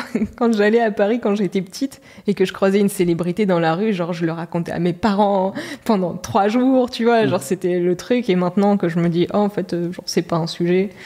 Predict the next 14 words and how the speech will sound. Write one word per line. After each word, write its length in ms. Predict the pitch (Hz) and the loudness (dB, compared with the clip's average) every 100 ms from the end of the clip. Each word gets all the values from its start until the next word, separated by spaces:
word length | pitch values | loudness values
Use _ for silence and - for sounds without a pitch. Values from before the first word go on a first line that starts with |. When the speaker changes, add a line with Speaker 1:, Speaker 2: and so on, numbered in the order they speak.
| - | -6
Speaker 2:
Mm. 140 | 131 120 120 - | -2 -2 -4 -8
Speaker 1:
Et 120 | 165 170 | -4 -4
que, 120 | 165 160 160 160 160 | -2 -2 -2 -4 -8
pff, 320 | - - - - _ _ - | -16 -18 -18 -20 _ _ -2
et, 160 | 196 117 - - | 0 -2 -8 -2
bah, 160 | 180 175 | 0 2
je 100 | - | 2
pense 180 | 220 | 0
qu'il 120 | - 180 | 2 2
y 80 | |
aurait 160 | 175 165 | 2 2
cet 240 | 160 165 | 0 0
effet 240 | 165 - 170 | 0 2 2
waouh 540 | 165 165 220 214 170 | 4 4 4 2 0